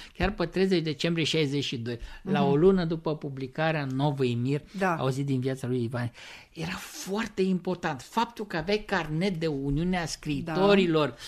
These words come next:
Speaker 1: Deci erai validat ca scriitor. Sigur, asta nu însemna că ai voie să stai în Moscova. El venea la Moscova, la cea care îi va fi viitoarea soție. Nu
Speaker 2: Deci
Speaker 1: se punea
Speaker 2: intră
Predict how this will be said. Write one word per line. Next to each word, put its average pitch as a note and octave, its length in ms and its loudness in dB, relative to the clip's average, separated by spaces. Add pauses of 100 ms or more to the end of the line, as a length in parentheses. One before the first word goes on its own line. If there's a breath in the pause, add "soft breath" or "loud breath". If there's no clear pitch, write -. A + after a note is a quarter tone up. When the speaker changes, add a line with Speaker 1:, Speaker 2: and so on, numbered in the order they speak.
(460 loud breath)
Speaker 1:
Deci F3 220 0
erai A3+ 340 2
validat G#3+ 600 0
ca G#3+ 180 -2
scriitor. G#3 840 -2 (480 loud breath)
Sigur, D#4 500 2 (160 loud breath)
asta F#3+ 300 0
nu C4+ 80 0
însemna B3+ 400 2
că A3+ 100 0
ai G#3+ 100 4
voie G#3 260 2
să G3+ 140 -2
stai F#3+ 300 0
în F#3+ 80 4
Moscova. F#3 800 2 (100)
El G3+ 200 -2
venea F#3+ 360 -2
la A3 180 0
Moscova, A3 680 -6
la F#3+ 180 0
cea F#3+ 300 -4
care F3 200 -6
îi D#3 120 -4
va D3+ 160 -4
fi C#3+ 180 -10
viitoarea D#3+ 680 -4
soție. D3+ 720 -8 (180 loud breath)
Nu D#3 100 0
Speaker 2:
Deci G#3+ 140 6
Speaker 1:
se - 100 2
punea C#4 160 4
Speaker 2:
intră C#4 60 4